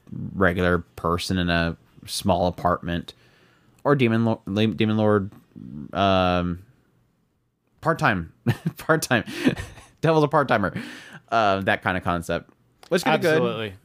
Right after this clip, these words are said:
Speaker 2: I, I'm, I'm on board. I absolutely wanna watch it. Can't wait. It, it, this needs to start already.
Speaker 1: Yeah, yeah. Yeah,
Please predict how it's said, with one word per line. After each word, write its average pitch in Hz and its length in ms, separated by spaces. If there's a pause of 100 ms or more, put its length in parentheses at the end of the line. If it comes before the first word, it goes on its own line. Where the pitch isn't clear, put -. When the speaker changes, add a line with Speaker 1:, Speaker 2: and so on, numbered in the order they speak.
Speaker 2:
I, 135 300
I'm, 127 340
I'm 131 180
on 127 160
board. 120 300
I 117 200
absolutely 113 440
wanna 113 180
watch 110 240
it. 110 200
Can't 113 220
wait. 110 340 (120)
It, 107 260 (180)
it, 107 220 (120)
this 113 240
needs 107 180
to - 80
start 101 220
already. 95 380 (720)
Speaker 1:
Yeah, 71 120
yeah. 57 160 (760)
Yeah, 220 140